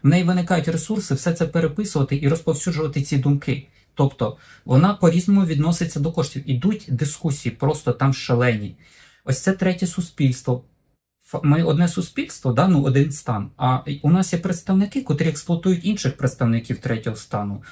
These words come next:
Вони захоплюють владу. Тобто вся ця парадигма західна, вона тріщить по швам. Церква сидить у власній кризі. Тут йдуть різні ось ці дискусії. Приходить ще чума. Люди ж тоді все одно, е, якби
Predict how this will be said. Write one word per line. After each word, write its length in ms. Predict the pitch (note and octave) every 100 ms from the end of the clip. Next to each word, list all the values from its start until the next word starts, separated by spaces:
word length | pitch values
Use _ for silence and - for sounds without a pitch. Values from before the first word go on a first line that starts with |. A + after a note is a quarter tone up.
| -
Вони 180 | B2 C#3+
захоплюють 560 | D#3 E3 E3+ E3 D3+
владу. 280 | E3 F3+ B2
Тобто 360 | A#2 B2+ - - _
вся 220 | - - E3+
ця 160 | D#3+
парадигма 600 | C#3 C#3 B2+ A3+ A3+ C#3
західна, 420 | A#2+ A2+ - A2
вона 260 | G#2+ B2+ E3+
тріщить 380 | - - E3+ -
по 80 | D#3
швам. 440 | - A2 G#2 C3 _ _ _ _ _
Церква 380 | - F#3 F#3 C3
сидить 340 | - C3+ D#3+
у 80 | C#3
власній 380 | B2+ C#3 C#3+ C3
кризі. 500 | - A#2 G#2+ A2 C#3+ _ _ _ _ _ _ _ _ _
Тут 180 | G#3+ G#3+
йдуть 320 | E3 D3+ D#3+
різні 280 | D3+ E3+ C#3+
ось 120 | C3
ці 100 | -
дискусії. 580 | C3 B2+ - A#2+ C3+ - -
Приходить 440 | C#3+ - F#3+ C#3+
ще 240 | - -
чума. 580 | D3 - C#3 C3+ A2+ G2+ - _ _ _ A#2+
Люди 260 | D3+ C#3+
ж 120 | C#3
тоді 200 | C3 B2+
все 200 | C3+ -
одно, 400 | D3+ D3 C#3 A2+ -
е, 180 | A2 A2+
якби 500 | A#2+ A#2 A2+ G#2+